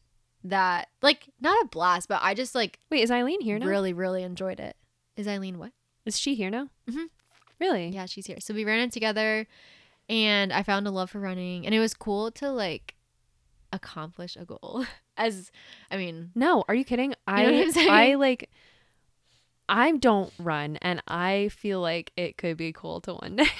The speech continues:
Speaker 2: you know, do
Speaker 1: Yeah,
Speaker 2: something
Speaker 1: it
Speaker 2: like
Speaker 1: was
Speaker 2: that.
Speaker 1: fun to be like, "Oh, I
Speaker 2: It would
Speaker 1: actually
Speaker 2: be,
Speaker 1: did this."
Speaker 2: it would take a lot from me. Although I have gotten better at running since, uh, being at Orange Theory, so.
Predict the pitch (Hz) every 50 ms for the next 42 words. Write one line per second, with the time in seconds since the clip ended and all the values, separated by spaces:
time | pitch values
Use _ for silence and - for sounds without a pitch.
0 | - - - 480 - _ - 427 - - 330 277 269 - - 302 - 202 214 247
1 | 330 339 269 202 156 127 101 - - - 240 262 262 269 277 - - - - 214
2 | 214 226 226 240 240 285 233 214 226 220 214 190 - - 349 427 359 247 208 208
3 | 214 214 214 220 233 254 233 196 185 180 185 190 - 202 202 185 - - 175 -
4 | 156 156 147 147 147 - - _ _ - 160 156 156 156 156 - - 190 190 202
5 | 220 233 202 190 180 185 185 - - 180 170 190 185 190 208 202 190 190 185 180
6 | 170 170 170 175 175 170 - 180 165 165 160 160 160 160 - - - 165 160 160
7 | - - - - - 160 160 156 156 156 - 165 165 156 - - 156 156 160 -
8 | - - - - 165 170 - - - 160 -